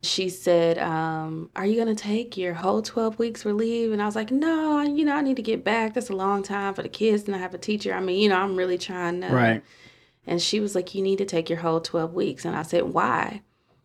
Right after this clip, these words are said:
Speaker 1: And she said, she went on to tell me about an experience with her health that she, she said literally just one day at work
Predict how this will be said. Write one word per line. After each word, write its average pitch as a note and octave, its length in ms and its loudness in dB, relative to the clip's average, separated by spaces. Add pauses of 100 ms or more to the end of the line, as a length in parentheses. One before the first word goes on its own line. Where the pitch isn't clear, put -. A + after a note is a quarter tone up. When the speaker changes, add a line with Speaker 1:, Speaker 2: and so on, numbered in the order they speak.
(100)
Speaker 1:
And F3 200 0
she F#3 240 0
said, F3 720 0 (140)
she G#3 320 -6 (160)
went G#3 260 4
on G#3 140 4
to G#3 80 -8
tell G3 180 -2
me F#3 80 0
about E3+ 200 0
an E3+ 60 0
experience F3 540 -4
with E3 220 -2
her E3+ 180 -4
health F#3 580 2 (520)
that D#3+ 280 0
she, F#3 540 -2
she - 160 -8
said E3+ 300 0
literally F3+ 400 0
just F3 180 -8
one F3 220 -4
day F3 160 -2
at F3 100 -2
work F3 560 0